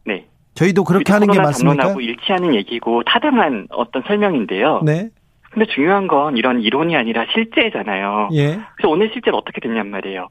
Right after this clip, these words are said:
Speaker 1: 오늘 실제로 이천육백 명 이상 확진자가 쏟아졌다는 속보를 내지 않은 통신사나 언론사가 하나라도 있는지, 또 중대본에서도 특별 점검 기간을 운영한다고 또 긴급 대처를 또,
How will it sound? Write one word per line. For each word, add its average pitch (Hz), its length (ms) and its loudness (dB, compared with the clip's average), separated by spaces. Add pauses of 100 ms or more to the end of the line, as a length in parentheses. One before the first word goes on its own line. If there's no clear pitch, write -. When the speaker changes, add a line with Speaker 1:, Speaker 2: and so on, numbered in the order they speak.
(360)
Speaker 1:
오늘 143 200 0
실제로 208 540 0 (380)
이천육백 170 560 -2
명 160 200 0
이상 151 180 0
확진자가 165 500 -2
쏟아졌다는 156 800 -2
속보를 262 420 0
내지 220 260 -2
않은 127 260 -2
통신사나 180 520 -2
언론사가 123 600 -2 (180)
하나라도 226 480 -2
있는지, 101 720 -8 (580)
또 185 100 2
중대본에서도 170 1120 -2 (400)
특별 - 380 0
점검 139 460 -4
기간을 127 320 -2
운영한다고 117 840 0
또 - 80 -2
긴급 139 320 -2
대처를 113 500 -4
또, 107 240 0